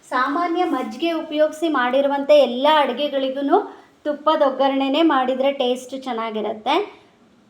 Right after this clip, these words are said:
ಒಂದು ಸ್ಪೂನ್ ತುಪ್ಪಕ್ಕೆ ಸ್ವಲ್ಪ ಸಾಸಿವೆ, ಜೀರಿಗೆ, ಇಂಗು, ಅರಿಶಿನ ಮತ್ತು ಕರಿಬೇವನ್ನು ಹಾಕ್ಕೊಂಡು ಒಗ್ಗರಣೆ ಮಾಡಿ ತೆಕ್ಕೊಳ್ಳಿ. ನಂತರ ಹೋಳು ಬೆಂದಿದೆಯಾ ಅಂತ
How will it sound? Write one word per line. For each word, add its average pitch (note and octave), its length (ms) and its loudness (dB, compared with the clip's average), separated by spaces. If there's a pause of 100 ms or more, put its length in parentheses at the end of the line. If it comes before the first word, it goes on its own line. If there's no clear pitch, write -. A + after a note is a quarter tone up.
(600)
ಒಂದು C#4+ 240 -4
ಸ್ಪೂನ್ F4 400 -2
ತುಪ್ಪಕ್ಕೆ D#4+ 680 0
ಸ್ವಲ್ಪ E4 520 0
ಸಾಸಿವೆ, C#4+ 720 -4
ಜೀರಿಗೆ, C#4 460 -6
ಇಂಗು, C#4+ 500 -4
ಅರಿಶಿನ D4+ 600 0
ಮತ್ತು D#4+ 280 -2
ಕರಿಬೇವನ್ನು C#4+ 600 2
ಹಾಕ್ಕೊಂಡು C4+ 760 -4 (280)
ಒಗ್ಗರಣೆ C#4+ 480 2
ಮಾಡಿ C4+ 280 0
ತೆಕ್ಕೊಳ್ಳಿ. B3+ 840 -2 (1700)
ನಂತರ D#4+ 440 2 (160)
ಹೋಳು C#4 260 8
ಬೆಂದಿದೆಯಾ D4+ 560 -2
ಅಂತ D4 160 -4